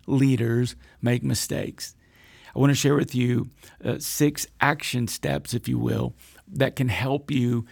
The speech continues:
when you as a leader make mistakes, or if someone on your team makes a mistake, how do you walk them through a process? Uh, action step number one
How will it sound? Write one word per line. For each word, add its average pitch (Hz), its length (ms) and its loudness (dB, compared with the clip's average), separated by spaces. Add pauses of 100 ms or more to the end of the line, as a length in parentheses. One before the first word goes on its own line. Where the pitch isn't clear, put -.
(160)
when 131 600 2
you 156 560 0
as 120 160 0
a 123 80 2
leader 131 340 4
make 127 160 0
mistakes, 123 500 -2
or 139 220 2
if 117 140 -4
someone 127 320 0
on 120 100 2
your 117 100 0
team 165 460 2 (300)
makes 123 260 2
a 123 40 -2
mistake, 123 400 -2
how 123 200 2
do 135 80 2
you 127 140 0
walk 120 360 0
them 117 180 -2
through 117 420 0 (340)
a - 60 -4
process? - 720 0 (460)
Uh, - 140 0 (160)
action 170 340 -2
step 151 260 2
number 143 200 0
one 117 460 2